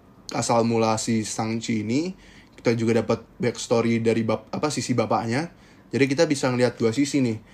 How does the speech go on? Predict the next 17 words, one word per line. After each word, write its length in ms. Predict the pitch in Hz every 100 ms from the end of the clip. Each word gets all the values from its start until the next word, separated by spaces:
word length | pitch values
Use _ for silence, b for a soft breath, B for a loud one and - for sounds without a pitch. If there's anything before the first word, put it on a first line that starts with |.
| b b
Dari 180 | - 110
sisi 220 | 107 110 113
bapaknya 320 | 110 - 135
dan 100 | 127 110 -
sa-, 260 | - 120 -
apa, 260 | - 117 147
si 120 | 120
Shang-Chi-nya, 440 | 117 117 131 135 117
nggak, 260 | 113 113 - b b b
nggak 160 | 117 117
salah 160 | 117 120
satu 140 | 117
doang. 220 | 123 127
Dan 280 | 113 107 104 -
menurut 220 | 120 123
gue 140 | 135
ini 100 | 170